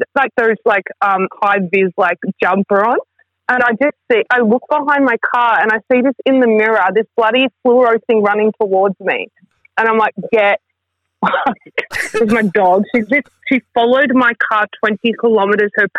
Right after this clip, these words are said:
pads were all stripped and bleeding, and she's collapsed into a puddle, and I just felt like the worst mother in the world. It never happened again. Do not <laughs> report me to the R S P C A, but I forgot my dog. So there we go.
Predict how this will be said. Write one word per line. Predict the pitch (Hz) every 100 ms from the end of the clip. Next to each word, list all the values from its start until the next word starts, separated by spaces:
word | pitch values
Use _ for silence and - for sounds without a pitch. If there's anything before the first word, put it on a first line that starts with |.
| 196
pads | 185 190
were | - 220
all | 214 220 208 - - - - - _
stripped | - 220 202 -
and | 208 190
bleeding, | 196 196 202 190 190 202 -
and | 202
she's | 220 -
collapsed | - 208 196 180 -
into | 214 220
a | 202 -
puddle, | 208 196 196 165
and | 190
I | 180
just | 185 196
felt | 214 190
like | 196
the | 208 208
worst | 196 208 208 220 - - - 220 214 208 220
mother | 214 202 196 247 - - _ -
in | 226
the | 254 302
world. | 277 240 226 220 240 269 - - -
It | 233
never | 254 320
happened | 339 349 359 370
again. | 262 311 294 330 381 - -
Do | 262
not | 247 247 - _ _
<laughs> | _ 285 -
report | 349 - 302 277
me | 294 247
to | 277
the | 254
R | 233 233
S | -
P | 247 -
C |
A, | 240 240
but | 240 -
I | 247 240
forgot | 233 220 196
my | 208
dog. | 196 190 123 - - - -
So | 220
there | 208 196
we | 185
go. | 165